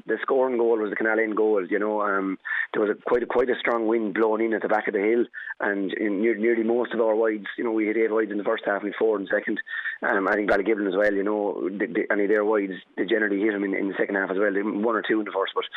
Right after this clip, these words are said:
our wide count was a, a bit higher than theirs,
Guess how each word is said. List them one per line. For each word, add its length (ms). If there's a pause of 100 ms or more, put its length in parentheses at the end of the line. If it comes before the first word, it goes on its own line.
(320)
our 60
wide 260
count 220
was 80
a, 380
a 40
bit 140
higher 260
than 120
theirs, 320